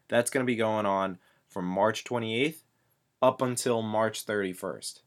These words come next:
So you got, uh, pretty much the weekend to go get whatever you want, ship it to your house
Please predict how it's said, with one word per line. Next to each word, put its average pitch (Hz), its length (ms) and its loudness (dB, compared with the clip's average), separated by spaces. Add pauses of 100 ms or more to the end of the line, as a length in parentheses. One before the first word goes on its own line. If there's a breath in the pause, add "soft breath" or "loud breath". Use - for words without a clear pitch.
(320)
So 101 160 -8
you 98 40 -4
got, 107 360 4 (1160)
uh, 117 100 -2 (280)
pretty 190 160 4
much 165 220 4
the 156 80 2
weekend 117 480 2 (100)
to 113 120 -8
go 117 500 2
get 117 300 0
whatever 110 300 2
you 127 140 4
want, 123 280 4 (520)
ship - 240 -2
it 117 60 -10
to 131 120 0
your 123 120 6
house 131 360 4